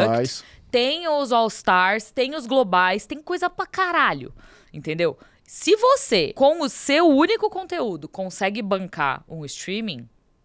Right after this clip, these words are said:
Speaker 2: eu aplaudo.
Speaker 1: Tá. Eu vou trazer
Speaker 2: Mas é
Speaker 1: pra
Speaker 2: Michel e sete pessoas
Speaker 1: É
Speaker 2: no
Speaker 1: isso.
Speaker 2: Brasil.
Speaker 1: Eu vou trazer pra vocês aqui a fo-, a fofoquinha mais relevante.
Speaker 2: Quanto, desculpa, quanto você pagaria num streaming que tivesse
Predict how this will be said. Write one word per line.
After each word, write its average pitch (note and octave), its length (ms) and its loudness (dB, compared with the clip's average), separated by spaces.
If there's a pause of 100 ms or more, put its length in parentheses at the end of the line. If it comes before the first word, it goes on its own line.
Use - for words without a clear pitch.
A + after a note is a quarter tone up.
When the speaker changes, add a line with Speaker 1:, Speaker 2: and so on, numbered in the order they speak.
(140)
Speaker 2:
eu D3 100 -6
aplaudo. B2+ 440 -6
Speaker 1:
Tá. - 100 -16 (100)
Eu B2 60 -4
vou C#3+ 100 2
trazer E3 200 4
Speaker 2:
Mas F3+ 80 2
é - 20 4
Speaker 1:
pra G3 80 6
Speaker 2:
Michel A3 300 2
e B3 40 0
sete A#3 300 0
pessoas F3+ 260 2
Speaker 1:
É D#3 60 6
Speaker 2:
no A#2+ 60 2
Speaker 1:
isso. - 80 -2
Speaker 2:
Brasil. F#3+ 480 -4 (320)
Speaker 1:
Eu C3 80 0
vou D#3 100 4
trazer F3+ 220 4
pra E3+ 120 4
vocês C#3 360 4
aqui B2 240 0
a C#3 40 6
fo-, - 240 -4
a C#3+ 80 0
fofoquinha D#3+ 520 -4
mais D#3 400 -4
relevante. B2+ 720 -4 (140)
Speaker 2:
Quanto, B4 240 0
desculpa, - 360 -4
quanto A4 400 0
você F4 220 -2
pagaria G3 720 -2
num F#3+ 200 -6
streaming F#3+ 420 -6
que - 80 -10
tivesse F#3 440 -6